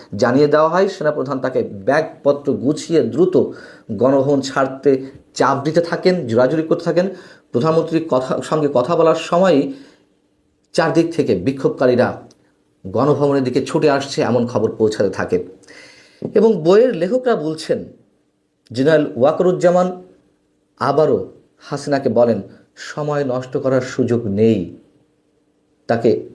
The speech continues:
এক্ষুনি গণভবন ছাড়তে হবে।" কিন্তু শেখ হাসিনা কিছুতেই গণভবন ছাড়তে সম্মত হচ্ছিলেন না।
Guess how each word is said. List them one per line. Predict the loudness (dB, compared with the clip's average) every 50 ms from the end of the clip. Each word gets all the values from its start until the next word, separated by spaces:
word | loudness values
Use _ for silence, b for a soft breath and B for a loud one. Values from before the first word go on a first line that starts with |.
| -4 _
এক্ষুনি | 0 0 0 -2 -2 0 0 2
গণভবন | 2 2 2 2 2 2 2 2 2
ছাড়তে | 0 -4 -8 -8 -8 -8
হবে।" | -8 -6 -6 -6 -6 -8 -10 -16 -20 _ _ _ _ _ _ _ _ _ _ _
কিন্তু | -2 0 2 2 0 0 -2 -6 B B B B B B B _
শেখ | -6 -2 -2 -2 -2 -2
হাসিনা | -4 -2 0 0 0
কিছুতেই | 0 0 -2 0 0 2 2 2 2 2
গণভবন | 2 2 2 2 2 0 0 0
ছাড়তে | 0 -2 -4 -4 -4 -6 -6
সম্মত | -4 -2 0 0 0 0 -2 -2
হচ্ছিলেন | -4 -4 -4 -6 -6 -4 -4
না। | -4 -6 -6 -8 -10